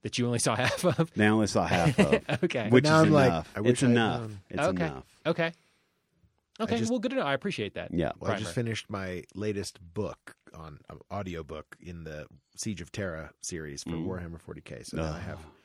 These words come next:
Speaker 1: Time.
Speaker 3: I c-, I might watch something
Speaker 2: I mean,
Speaker 3: else.
Speaker 2: Hawkeye's only six
Speaker 3: I've been watching a lot of
Speaker 2: episodes?
Speaker 3: Dimension twenty gameplay,
Speaker 2: Mm.
Speaker 1: Oh.
Speaker 3: like D and D.
Speaker 1: Oh.
Speaker 3: So that's what I've been
Speaker 1: Yeah.
Speaker 3: watching.
Speaker 1: Good for you, man.
Speaker 3: Watching them.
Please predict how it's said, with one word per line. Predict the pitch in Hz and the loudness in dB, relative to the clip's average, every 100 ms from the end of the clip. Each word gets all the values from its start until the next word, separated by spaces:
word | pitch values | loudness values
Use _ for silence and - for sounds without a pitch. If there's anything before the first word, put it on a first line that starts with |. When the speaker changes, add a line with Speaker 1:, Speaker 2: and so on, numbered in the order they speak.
| _ _ _ _ _ - | _ _ _ _ _ -20
Speaker 1:
Time. | 95 120 85 _ _ _ - | -14 -14 -16 _ _ _ -18
Speaker 3:
I | - | -16
c-, | - - | -14 -14
I | 92 | -14
might | 80 80 _ - _ | -14 -16 _ -20 _
watch | 64 - - | -14 -12 -12
something | - - 104 | -14 -10 2
Speaker 2:
I | |
mean, | 113 | 2
Speaker 3:
else. | 95 123 127 | 4 2 6
Speaker 2:
Hawkeye's | 104 101 | 4 4
only | 101 95 82 76 - _ _ _ | 0 2 0 -4 -10 _ _ _
six | - - 95 | -18 -12 -10
Speaker 3:
I've | 117 | -4
been | 131 | 0
watching | 139 156 147 | 2 2 2
a | 131 | 2
lot | 127 | 2
of | |
Speaker 2:
episodes? | 113 | 2
Speaker 3:
Dimension | 110 110 107 107 95 | -2 -4 -6 -8 -10
twenty | - 104 104 113 110 _ _ | -8 -8 -6 -8 -12 _ _
gameplay, | 120 117 120 _ - 131 127 131 | -6 -6 -8 _ -8 -6 -4 -6
Speaker 2:
Mm. | 82 80 | -6 -4
Speaker 1:
Oh. | 370 339 90 82 | -4 -6 -8 -14
Speaker 3:
like | 101 - | -14 -10
D | 110 | -8
and | 107 | -6
D. | 110 117 - | -6 -6 -8
Speaker 1:
Oh. | 254 339 | -8 -6
Speaker 3:
So | 107 | -4
that's | 104 - | -6 -8
what | 104 | -8
I've | 95 | -6
been | 87 82 _ _ - _ _ _ _ _ - | -8 -14 _ _ -20 _ _ _ _ _ -16
Speaker 1:
Yeah. | 311 294 - _ | -12 -12 -14 _
Speaker 3:
watching. | 107 95 90 90 87 - _ _ - | -8 -8 -6 -8 -10 -14 _ _ -10
Speaker 1:
Good | 190 | -8
for | 247 | -8
you, | 277 | -8
man. | 247 | -6
Speaker 3:
Watching | 262 226 165 | -8 -8 -10
them. | 165 - | -10 -10